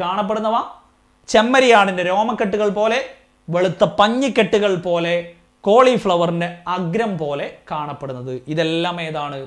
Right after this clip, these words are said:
പ്രസന്നമായ കാലാവസ്ഥയ്ക്ക് കാരണം. ഇത്രയും ക്യുമുലസ് മേഘങ്ങളാണ് എന്നുള്ളത് ഓർത്തിരിക്കുക. ലാസ്റ്റ് വൺ നിംബസ്. പി എസ് സി പരീക്ഷകളിൽ ഏറ്റവും കൂടുതൽ റിപ്പീറ്റ് അടിച്ച് ചോദിച്ചിട്ടുള്ളത് ഇരുണ്ട ചാരനിറത്തിൽ കാണുന്ന മഴമേഘങ്ങൾ,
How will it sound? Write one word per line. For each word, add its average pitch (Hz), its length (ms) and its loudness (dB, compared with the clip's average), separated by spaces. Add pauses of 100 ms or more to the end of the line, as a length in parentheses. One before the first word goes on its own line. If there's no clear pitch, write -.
(100)
പ്രസന്നമായ 170 760 -6 (160)
കാലാവസ്ഥയ്ക്ക് 180 840 -6
കാരണം. 143 340 -6 (160)
ഇത്രയും 208 280 -6 (640)
ക്യുമുലസ് 233 500 0
മേഘങ്ങളാണ് 156 640 -2 (160)
എന്നുള്ളത് 143 300 -6
ഓർത്തിരിക്കുക. 131 420 -8 (240)
ലാസ്റ്റ് 156 280 -6
വൺ 233 100 -4 (1160)
നിംബസ്. 196 340 -4 (400)
പി 208 100 -6
എസ് 254 100 -6
സി 220 60 -6
പരീക്ഷകളിൽ 180 500 -4
ഏറ്റവും 208 260 -6
കൂടുതൽ 160 260 -4
റിപ്പീറ്റ് 220 300 -4
അടിച്ച് 156 260 -6
ചോദിച്ചിട്ടുള്ളത് 139 540 -6 (520)
ഇരുണ്ട 269 260 0 (120)
ചാരനിറത്തിൽ 220 560 2 (140)
കാണുന്ന 190 360 -4 (140)
മഴമേഘങ്ങൾ, 185 880 -4